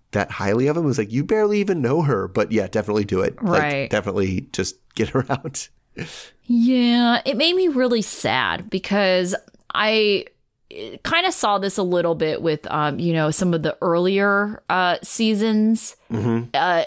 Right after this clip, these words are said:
Speaker 2: I feel like in more recent seasons, it's been more so like, "Oh, we're just trying to, like, fame whore," you know, and, like, that's their motivation for being on this show.
Speaker 1: Right.
Speaker 2: But I felt like in the more earlier seasons, it was a lot of, "Well,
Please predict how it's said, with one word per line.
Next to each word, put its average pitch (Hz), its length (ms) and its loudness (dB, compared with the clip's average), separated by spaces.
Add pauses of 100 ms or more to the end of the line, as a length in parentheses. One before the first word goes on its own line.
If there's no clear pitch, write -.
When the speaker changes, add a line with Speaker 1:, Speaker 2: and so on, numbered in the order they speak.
Speaker 2:
I 269 120 0
feel 392 220 2
like 381 140 2
in 294 120 2
more 254 160 2
recent 202 400 -2
seasons, 269 440 2
it's 208 160 -2
been 208 280 0
more 196 200 2
so 185 380 2
like, 160 380 0
"Oh, 294 220 4
we're 226 180 2
just 220 220 -4
trying 190 340 0
to, 202 120 0
like, 185 400 0
fame 247 460 2
whore," 180 600 0
you 175 100 2
know, 170 180 2
and, 170 140 0
like, 165 300 -2
that's 160 260 -2
their 214 120 0
motivation 202 540 0
for 196 140 -2
being 170 320 0
on 175 140 0
this 165 120 0
show. 156 460 2
Speaker 1:
Right. 110 260 2 (200)
Speaker 2:
But 226 100 0
I 233 120 0
felt 294 320 0
like 302 180 0
in 269 120 0
the 233 120 4
more 208 220 2
earlier 185 420 2
seasons, 165 720 0 (340)
it 196 160 0
was 190 300 0
a 185 40 0
lot 175 460 0
of, 170 540 2 (1120)
"Well, 180 760 2